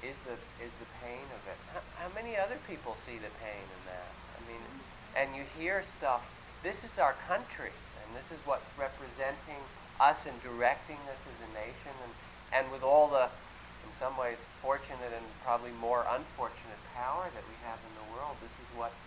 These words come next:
Speaker 1: directs it. Very painful. And the question is, how do you respond to that pain, to that, to the lies and deception? That's a very deep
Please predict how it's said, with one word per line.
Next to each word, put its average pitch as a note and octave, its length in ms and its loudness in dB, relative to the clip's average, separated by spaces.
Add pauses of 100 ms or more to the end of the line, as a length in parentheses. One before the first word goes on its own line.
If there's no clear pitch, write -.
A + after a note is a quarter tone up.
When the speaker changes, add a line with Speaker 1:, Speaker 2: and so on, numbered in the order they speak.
(160)
Speaker 1:
directs A2 480 -8 (120)
it. - 100 -12 (460)
Very A3+ 440 -8
painful. - 600 -12 (1200)
And A#2+ 100 -6 (300)
the C3+ 80 -4
question F3 360 6
is, D3 120 -6
how E3 240 6
do F3+ 80 -2
you F#3+ 160 -8
respond G3 480 -6 (160)
to - 120 -10
that F#2 200 -6 (320)
pain, D#3+ 240 -10
to - 440 -12
that, A2 200 -8 (1600)
to C3 80 -6
the A#2 200 -6
lies A#2+ 360 4
and - 280 -12 (800)
deception? - 440 -10 (2500)
That's A#2+ 200 -4
a - 1120 -12
very C#3 200 -4
deep - 380 -12